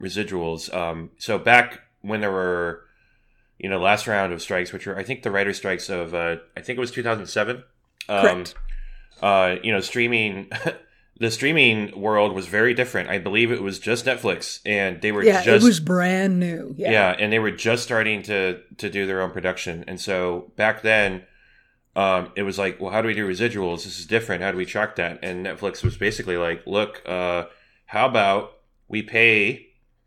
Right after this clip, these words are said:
Speaker 1: the key actors of the production more per episode than we normally would, and we don't have to worry about residuals." And the same goes for writers, same goes for everybody else. And that's
Speaker 2: Mm-hmm.
Speaker 1: kinda what happened. And so,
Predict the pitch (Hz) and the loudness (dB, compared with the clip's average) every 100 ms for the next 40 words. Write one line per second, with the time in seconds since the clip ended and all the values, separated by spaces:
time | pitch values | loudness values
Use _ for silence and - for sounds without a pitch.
0 | _ - - 117 113 101 101 101 95 90 | _ -18 -8 -4 2 2 0 -6 -6 -10
1 | - 95 - - 87 104 117 _ _ _ | -6 -2 -2 -2 -6 -8 -12 _ _ _
2 | _ _ _ 90 95 131 98 90 131 - | _ _ _ -10 -4 0 2 0 -2 -8
3 | _ _ - 120 95 98 - 95 92 95 | _ _ -6 -2 -2 -4 -4 -4 -4 -4
4 | 92 98 92 85 85 90 - 92 92 95 | -2 -2 -2 -2 -2 -4 -6 -8 -4 -2
5 | 101 113 113 101 92 90 87 87 85 82 | 0 0 -2 -2 -2 -4 -6 -8 -6 -8
6 | 82 - - - _ - 98 92 110 104 | -8 -12 -20 -20 _ -6 -6 -2 -4 -2
7 | 104 101 95 92 117 113 113 110 110 101 | -2 -2 -4 2 4 4 2 0 -6 -6
8 | 95 104 90 90 87 92 82 110 95 123 | -6 -4 -6 -4 -2 0 0 0 2 2
9 | 117 98 95 85 82 - _ _ _ _ | 2 4 2 0 -8 -14 _ _ _ _
10 | _ _ _ - 113 110 - 110 104 98 | _ _ _ -6 -2 0 2 2 2 0